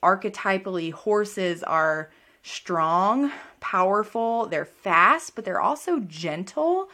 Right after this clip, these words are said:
Um, but they're, like, they don't take no lip. You know what I mean? Like, horses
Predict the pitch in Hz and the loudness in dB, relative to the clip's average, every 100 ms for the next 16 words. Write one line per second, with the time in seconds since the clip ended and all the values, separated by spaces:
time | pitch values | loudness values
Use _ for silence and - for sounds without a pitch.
0 | - _ _ _ 160 190 185 180 175 175 | -20 _ _ _ -2 0 2 0 -2 -6
1 | - _ - 180 185 - - _ 180 190 | -12 _ -8 0 2 0 -6 _ -2 0
2 | 190 190 175 170 - - - _ _ _ | 2 2 2 0 -4 -20 -20 _ _ _
3 | _ _ _ _ _ _ - - 185 220 | _ _ _ _ _ _ -20 -8 -2 0
4 | 220 208 208 185 165 151 151 - - 185 | -2 -6 -6 -4 -4 -2 -4 -4 -4 0
5 | 190 185 175 170 156 - 180 180 180 175 | 2 0 -2 -2 -4 -2 -2 -2 -2 -4
6 | 170 | -4